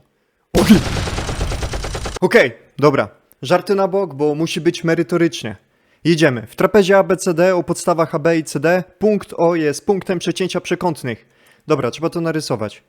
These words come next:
I robisz tak. Rysujesz sobie trapez, nie jest powiedziane jaki. Ani nie jest równoległy.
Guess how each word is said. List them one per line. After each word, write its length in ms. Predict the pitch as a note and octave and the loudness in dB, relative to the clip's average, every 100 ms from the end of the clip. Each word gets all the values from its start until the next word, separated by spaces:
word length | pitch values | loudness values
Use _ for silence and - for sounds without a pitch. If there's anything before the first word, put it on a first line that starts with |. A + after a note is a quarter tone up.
| _ _ _ | _ _ _
I 40 | |
robisz 260 | D#3+ D#3 D3+ | -2 0 -4
tak. 220 | A2 - _ _ _ _ _ _ _ _ - | -6 -8 _ _ _ _ _ _ _ _ -12
Rysujesz 320 | C3 G3+ G3 | -4 0 0
sobie 200 | F#3+ E3 | 0 -2
trapez, 520 | D#3+ D3 D3+ D#3+ - - | 0 0 0 -2 -8 0
nie 120 | F3 | 2
jest 140 | F3+ | 2
powiedziane 380 | F#3 E3 F3+ F3+ | 0 2 2 2
jaki. 320 | E3+ - A2+ - _ | 0 0 -8 -14 _
Ani 240 | D3 D#3 E3+ | -2 0 0
nie 140 | E3+ | 0
jest 180 | E3 - | -2 -2
równoległy. 680 | E3 E3 E3+ E3 E3+ F3+ | -2 0 0 2 2 0